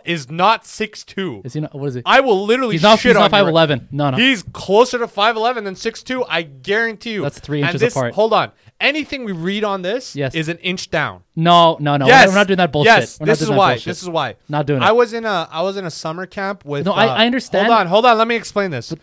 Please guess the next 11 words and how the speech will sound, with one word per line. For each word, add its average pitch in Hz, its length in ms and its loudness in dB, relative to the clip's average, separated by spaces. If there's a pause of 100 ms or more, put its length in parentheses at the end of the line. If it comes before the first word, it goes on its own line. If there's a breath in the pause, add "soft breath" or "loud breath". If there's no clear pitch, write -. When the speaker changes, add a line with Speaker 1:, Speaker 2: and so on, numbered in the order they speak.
(560 loud breath)
Speaker 1:
I 165 60 0
was 202 100 0
in 226 80 -4
a 196 80 -2
summer 185 360 -4
camp 196 500 -10
with 147 160 -4
Steve 170 300 -12
Nash. 123 440 -14
Speaker 2:
Yeah. 135 160 -6 (160)
Speaker 1:
Okay? 151 380 -10